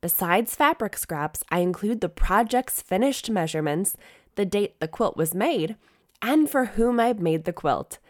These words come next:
The filled jars look nice on a shelf, and I'm able to save reminders of fabrics and patterns." Kathy Sheeran of Saint Charles, Illinois says, "To practice new free motion quilt designs,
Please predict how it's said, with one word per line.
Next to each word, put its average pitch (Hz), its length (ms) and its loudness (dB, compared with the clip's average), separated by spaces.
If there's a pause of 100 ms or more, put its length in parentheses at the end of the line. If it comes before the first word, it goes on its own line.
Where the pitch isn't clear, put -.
(460)
The 220 160 0
filled 277 500 0
jars 160 460 0
look 175 180 -2
nice 190 560 0
on 233 140 0
a 240 80 2
shelf, 135 560 -2
and 208 100 -2
I'm 254 240 2
able 160 220 -2
to 180 120 -6
save 262 440 0
reminders 185 560 2
of 147 100 -6
fabrics 202 600 0
and 202 200 -2
patterns." 147 680 -8 (1120)
Kathy 220 380 0
Sheeran 240 560 0
of 196 100 -4
Saint 196 280 0
Charles, 175 400 2
Illinois 175 480 2
says, - 500 -6 (760)
"To 294 100 -2
practice 311 720 2
new 220 340 2
free 208 380 -4
motion 185 520 0
quilt - 420 -2
designs, 131 680 -4